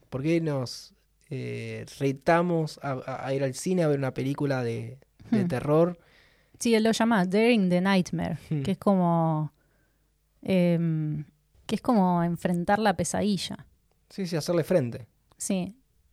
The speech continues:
Speaker 2: desafiar la pesadilla. Em, bueno, dice King que para demostrar que podemos,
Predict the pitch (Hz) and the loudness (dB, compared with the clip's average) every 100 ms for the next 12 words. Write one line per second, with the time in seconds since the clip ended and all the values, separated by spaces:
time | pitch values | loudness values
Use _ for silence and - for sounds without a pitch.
0 | _ 190 185 175 - 214 185 156 139 _ | _ -4 -2 -2 -2 2 2 2 -6 _
1 | _ 180 170 - 175 185 - - - - | _ -6 -4 -4 -4 -4 -10 -16 -20 -20
2 | - _ _ 202 185 180 180 175 165 156 | -20 _ _ 2 4 4 2 0 -2 -6
3 | - _ _ _ _ _ 233 190 139 - | -12 _ _ _ _ _ -2 -2 -4 -10
4 | _ _ _ _ _ _ _ - 294 - | _ _ _ _ _ _ _ -6 -2 0
5 | 214 262 320 190 170 160 - _ _ _ | 2 2 2 2 -2 -2 -8 _ _ _
6 | _ - 160 151 165 - 220 214 175 170 | _ -6 -4 -4 -4 0 2 2 0 -2
7 | 147 - - | -2 -8 -14